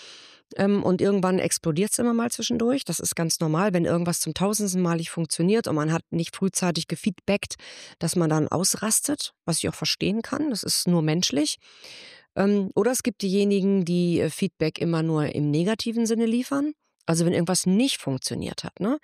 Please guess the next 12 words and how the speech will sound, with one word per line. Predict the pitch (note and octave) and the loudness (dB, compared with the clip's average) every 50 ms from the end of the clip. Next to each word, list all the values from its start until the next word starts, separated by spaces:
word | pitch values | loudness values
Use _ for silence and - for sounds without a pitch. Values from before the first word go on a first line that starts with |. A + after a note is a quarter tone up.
| - - - - - - - | -10 -18 -20 -20 -16 -4 -2
Also | F3 F3 F3 F3+ F3 | 0 0 2 2 2
wenn | F#3 F#3+ | 2 2
irgendwas | - E3+ G#3+ G3+ G3+ F#3+ - - | 2 2 2 2 0 0 0 2
nicht | A3 A#3+ A3+ - | 2 2 0 0
gut | - - G#2+ - - - | -2 -2 -2 -2 -4 -4
war, | G#2 E2+ - - - _ - _ _ _ | -4 -4 -6 -8 -12 _ -20 _ _ _
dann | - E3 G3 A#3 A#3 F#3 | 0 2 2 2 4 4
wird | F#3+ G3 G3 F3+ - - - | 4 2 2 0 -4 -6 -6
bis | E3+ F#3 - - | -4 -4 -4 -2
ins | - F3 - - | -4 -4 -6 -4
kleinste | - F3 F3 F#3+ G#3+ A#3 - F#3 | -2 -2 0 0 0 0 0 0
Detail | F#3 F#3+ - - - F3 F3 F3+ F#3 | 0 0 -2 -2 0 0 2 2 2